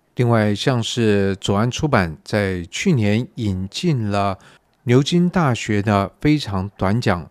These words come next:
《Very Short Introduction》的系列，我们针对这些很适合大众阅读书籍，也规划了十多集的节目，其实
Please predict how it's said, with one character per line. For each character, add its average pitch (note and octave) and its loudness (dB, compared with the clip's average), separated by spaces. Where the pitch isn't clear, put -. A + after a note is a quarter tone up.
《Very C#3+ 2
Short B2+ -2
Introduction》 A2+ -4
的 F#2+ -2
系 B2+ -2
列， G#2 0
我 - -2
们 B2+ 0
针 G3+ 4
对 F#3 6
这 C3+ 0
些 A#2 2
很 - -4
适 D3 0
合 A2+ 2
大 B2+ 0
众 A#2+ -4
阅 D3 2
读 A2 -2
书 D#3+ -4
籍， A2 -2
也 G#2 0
规 F3+ 4
划 E3 0
了 G#2 2
十 - -6
多 E3 0
集 A2 -6
的 G#2 0
节 G2+ -2
目， G#2+ 0
其 A#2+ -6
实 G2+ -2